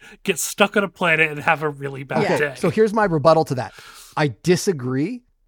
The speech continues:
Speaker 3: because I, I think that O'Brien would be not one iota less miserable in this episode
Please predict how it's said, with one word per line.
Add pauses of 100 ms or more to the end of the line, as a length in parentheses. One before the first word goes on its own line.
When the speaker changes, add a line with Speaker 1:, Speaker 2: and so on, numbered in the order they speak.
(220)
Speaker 3:
because
I, (180)
I
think (160)
that
O'Brien
would
be (1120)
not
one
iota
less
miserable (440)
in
this
episode